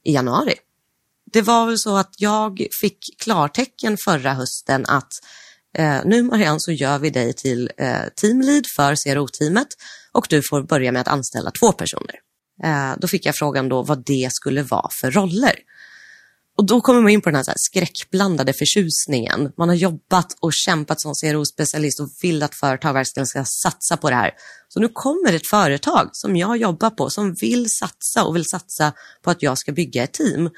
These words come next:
Och hur tusan ska jag göra det? Vad behöver jag för folk för att vi ska kunna utveckla liksom C R O i den här verksamheten? Det finns ju liksom inga så här, C R O är fortfarande ganska nytt. Det finns inte ett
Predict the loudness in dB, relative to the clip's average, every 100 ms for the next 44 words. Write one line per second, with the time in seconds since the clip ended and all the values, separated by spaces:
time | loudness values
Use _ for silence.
0 | -16 -20 _ _ _ _ _ 2 4 6
1 | 6 4 -2 0 0 0 -6 -6 -2 2
2 | 2 0 -4 -2 -2 -2 -12 _ _ _
3 | _ _ _ _ 4 4 6 6 6 6
4 | 4 4 0 0 2 2 -4 0 2 2
5 | 0 -2 -4 -4 -6 -4 -2 0 -2 -2
6 | -4 -4 -4 -4 -4 -4 -6 -2 0 0
7 | -2 -2 -2 -2 -4 -4 -8 -6 -8 -6
8 | -6 -8 -12 -20 -20 -20 _ _ _ _
9 | -14 -14 0 0 4 2 2 -2 -2 -2
10 | 2 2 0 0 -2 -4 -14 -6 0 2
11 | 2 0 -2 -6 -2 0 0 -2 -2 -6
12 | -6 -12 -18 _ _ _ -2 0 0 0
13 | -2 -2 -4 -6